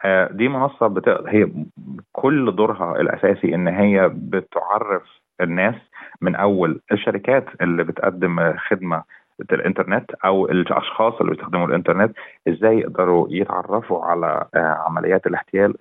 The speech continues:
إزاي يقدروا يعملوا ريبورتنج لعمليات الاحتيال. آه، منصة زي كده هتكون مفيدة جدًا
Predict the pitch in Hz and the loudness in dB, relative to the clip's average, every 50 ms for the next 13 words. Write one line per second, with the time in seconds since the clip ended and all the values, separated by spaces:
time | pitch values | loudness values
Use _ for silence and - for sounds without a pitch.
0 | _ - 92 92 104 73 - - 90 87 85 87 98 101 98 92 87 87 - _ | _ -2 2 2 2 2 2 2 0 0 0 0 0 2 2 4 2 2 -2 _
1 | _ 113 123 117 - - - - - - - - 76 78 82 85 - - - - | _ 0 0 0 -2 -10 -12 -12 -12 -12 -10 -10 -4 -2 -2 -2 -2 -4 -6 -6
2 | - - - - 78 73 - _ _ _ - - - - - - - - _ _ | -8 -8 -8 -6 -6 -6 -8 _ _ _ -20 -20 -20 -18 -18 -18 -20 -20 _ _
3 | - 90 92 - 90 101 107 127 127 - 120 117 107 - 120 120 107 104 - - | 0 0 0 2 0 0 0 0 0 0 -2 -2 0 0 0 0 0 0 0 0
4 | 107 110 107 104 95 - 87 - 87 87 87 82 - 85 80 80 78 | 2 2 4 2 2 0 0 0 0 0 0 0 0 0 0 0 -2